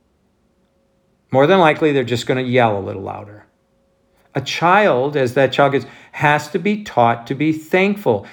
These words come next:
It, it doesn't seem to come naturally. They are watching us,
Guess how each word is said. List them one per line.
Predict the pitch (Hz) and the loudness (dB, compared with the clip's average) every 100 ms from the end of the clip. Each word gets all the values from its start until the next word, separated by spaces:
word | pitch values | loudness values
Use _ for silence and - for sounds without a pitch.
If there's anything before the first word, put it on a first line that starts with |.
| - | 2
It, | 156 156 - _ - | 2 2 -10 _ -4
it | 151 - _ _ _ _ | -4 -4 _ _ _ _
doesn't | - 156 214 180 | 2 2 2 -2
seem | - 196 185 | 0 2 2
to | 180 | 0
come | 165 160 | 0 0
naturally. | 151 170 202 - 175 65 - - _ _ _ _ _ _ _ _ _ _ _ _ _ _ _ - | 2 0 0 -4 -4 -4 -8 -18 _ _ _ _ _ _ _ _ _ _ _ _ _ _ _ -6
They | 127 135 | 0 4
are | 135 | 4
watching | 139 180 247 - 170 131 135 | 6 4 2 -4 -4 -4 -4
us, | 123 101 160 - | -2 -2 -4 -6